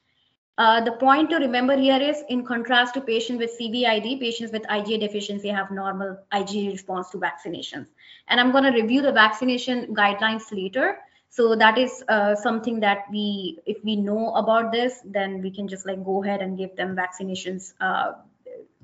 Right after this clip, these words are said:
just like any other, uh, adult. The third, uh, humoral defect I want to review is the Bruton's X-linked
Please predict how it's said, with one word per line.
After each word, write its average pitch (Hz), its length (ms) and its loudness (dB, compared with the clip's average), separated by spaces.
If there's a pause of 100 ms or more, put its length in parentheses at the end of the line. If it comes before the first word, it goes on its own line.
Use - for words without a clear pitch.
(120)
just 214 280 -2
like 190 220 -2
any 196 220 -4
other, 180 320 0 (420)
uh, - 460 0 (240)
adult. 95 400 -6 (1400)
The 214 60 -4
third, 302 480 10
uh, - 400 6
humoral 277 340 6
defect 285 420 2
I 240 100 4
want 233 340 0
to 247 200 0
review 226 460 0
is 214 340 0
the 208 100 -2
Bruton's 254 680 0 (160)
X-linked 294 640 0